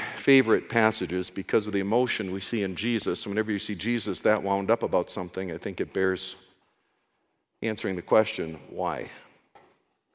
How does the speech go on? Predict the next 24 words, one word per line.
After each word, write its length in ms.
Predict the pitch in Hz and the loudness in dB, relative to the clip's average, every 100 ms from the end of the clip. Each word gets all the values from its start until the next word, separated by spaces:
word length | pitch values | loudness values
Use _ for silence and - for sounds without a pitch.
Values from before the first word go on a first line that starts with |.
| _ _ _ _ - | _ _ _ _ -12
Includes 400 | 101 131 127 - | -2 0 0 0
the 80 | |
Palm 240 | 110 131 120 | 0 2 2
Sunday 380 | - 120 117 120 | 2 2 2 0
story, 600 | - 120 117 120 123 - - - _ _ _ _ _ | 0 0 4 2 0 -8 -20 -20 _ _ _ _ _
but 100 | 113 | -6
this 220 | 110 104 | -4 -2
last 360 | 113 127 139 - | 0 0 0 0
part 300 | 113 101 95 | 4 4 2
is 200 | 98 92 | -4 -4
incredibly 840 | 101 95 - - 123 123 104 101 | -6 -6 -6 0 2 2 0 0
intriguing 560 | 92 87 127 113 107 98 | 0 -2 -2 -2 -2 -6
because 260 | 95 92 | -2 -4
Jesus 560 | - 110 123 120 110 - - | -2 -2 -2 0 -2 -4 -6
is 380 | 85 87 85 - | -2 -2 -4 -14
hot 640 | - - 120 82 - - - - _ _ _ _ _ _ _ _ _ _ _ _ | -14 6 8 8 2 -10 -12 -16 _ _ _ _ _ _ _ _ _ _ _ _
with 180 | 101 95 | -4 -2
anger, 400 | 101 92 85 - - _ _ _ _ _ _ _ _ _ _ _ _ _ _ _ _ _ | 0 -2 -4 -10 -12 _ _ _ _ _ _ _ _ _ _ _ _ _ _ _ _ _
trending 340 | - 143 143 135 | 4 4 6 2
toward 300 | - 135 123 | 4 6 6
a 20 | |
little 240 | 120 123 | 4 2
harmless 480 | 113 127 127 123 110 | 2 0 0 -2 -2
violence. 680 | 113 120 123 85 - - | 0 2 2 0 -6 -10